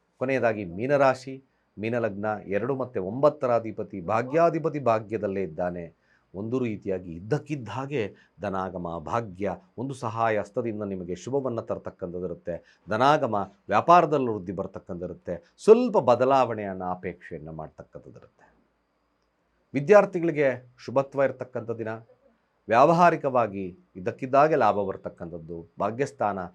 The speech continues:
ದೂರ ಪ್ರಯಾಣಗಳು, ವಿದೇಶ ಪ್ರಯಾಣಗಳು ಲಭ್ಯತೆ ಮೀನರಾಶಿ, ಮೀನಲಗ್ನಕ್ಕೆ.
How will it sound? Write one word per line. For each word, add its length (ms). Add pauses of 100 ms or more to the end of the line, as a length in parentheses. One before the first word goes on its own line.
(200)
ದೂರ 180
ಪ್ರಯಾಣಗಳು, 640
ವಿದೇಶ 380
ಪ್ರಯಾಣಗಳು 680
ಲಭ್ಯತೆ 580 (300)
ಮೀನರಾಶಿ, 560
ಮೀನಲಗ್ನಕ್ಕೆ. 880